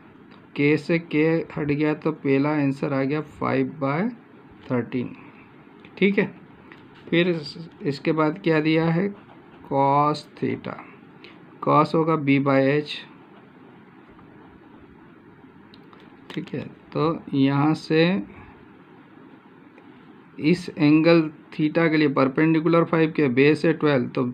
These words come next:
ट्वेल्व के upon hypotenuse thirteen के, के से के हट जाएगा आपके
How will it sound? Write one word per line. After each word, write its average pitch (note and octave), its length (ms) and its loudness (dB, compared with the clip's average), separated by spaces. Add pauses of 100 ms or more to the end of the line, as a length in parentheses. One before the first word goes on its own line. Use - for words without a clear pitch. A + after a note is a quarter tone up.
(120)
ट्वेल्व D3+ 420 0
के C3+ 220 0 (1400)
upon D3 340 0
hypotenuse D3 760 2 (120)
thirteen C#3+ 460 -2
के, B2 200 -4 (1200)
के C#3+ 260 4
से D3+ 220 -2
के D3 280 -2
हट C#3+ 180 -2
जाएगा C#3+ 460 -2
आपके D3+ 360 -4